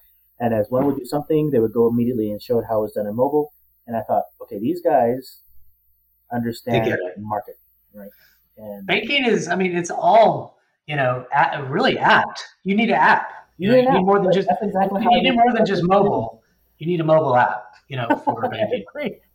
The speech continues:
Speaker 1: <laughs> Um, you know, and I, I, I get a chance to talk
Speaker 2: I
Speaker 1: to
Speaker 2: would build my whole strategy around that, you know, the mobile
Speaker 1: I
Speaker 2: app.
Speaker 1: agree. That's, that's exactly what I do. And it's, it's, it's, so the, the one, one of the ones that didn't do it in desktop,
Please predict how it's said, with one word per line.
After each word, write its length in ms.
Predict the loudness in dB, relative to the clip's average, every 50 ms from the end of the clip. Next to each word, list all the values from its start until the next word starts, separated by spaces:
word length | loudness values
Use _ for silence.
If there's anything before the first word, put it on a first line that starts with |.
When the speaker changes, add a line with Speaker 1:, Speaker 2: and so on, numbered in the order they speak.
| _ 0
Speaker 1:
<laughs> 120 | 0 0 0 -4 -18 -20 -16 -4 0
Um, 280 | 2 2 2 0 -6 -16 _ _ _ _ -16
you 120 | -10 -6
know, 100 | -4 -2 0
and 80 | 2
I, 120 | 2 2 0
I, 160 | 0 -2 -4 -4 -6 -8
I 40 | -10
get 140 | -10 -10
a 20 | -8
chance 180 | -6 -8 -8 -8
to 40 | -4
talk 180 | 0 4 4
Speaker 2:
I 40 | 4
Speaker 1:
to 60 | 4 4
Speaker 2:
would 80 | 4
build 160 | 4 6 6
my 120 | 8 8 8
whole 200 | 8 8 6 6
strategy 500 | 4 2 4 6 8 8 8 6 4 0
around 260 | 2 2 2 2 2
that, 240 | 2 0 0 0 -4 -10 _ _ -10
you 80 | -8
know, 120 | -8 -6 -8
the 100 | -8 -10
mobile 300 | -8 -6 -6 -4 -2 0
Speaker 1:
I 100 | 2 4 4
Speaker 2:
app. 40 | 2
Speaker 1:
agree. 140 | 2 0 -4 -4 -2 0 0 0 0
That's, 180 | -2 -4 -4
that's 120 | -8 -10 -10
exactly 320 | -8 -6 -8 -6 -4 -4
what 100 | -4 -4
I 60 | -4 -6
do. 140 | -6 -8
And 180 | -8 -8 -10 -12
it's, 120 | -12 -14
it's, 160 | -18 -16 -14 -14
it's, 320 | -14 -14 -14 -16 -12 -6
so 260 | -2 -2 -2 -2 -4 -8 _ _ _ _ _ _ _ _ _ _
the, 80 | -18 -14 -10 -8
the 80 | -6
one, 380 | -4 0 2 2 2 2 -2 -4
one 140 | -2 -2 0
of 40 | 0
the 60 | 0
ones 220 | -2 -2 -2 -2 -4
that 100 | -6 -6
didn't 280 | -6 -6 -6 -8 -6
do 140 | -6 -6 -6
it 80 | -6 -8 _ _ _ -20
in 80 | -18 -12
desktop, 380 | -10 -10 -6 -2 0 0 0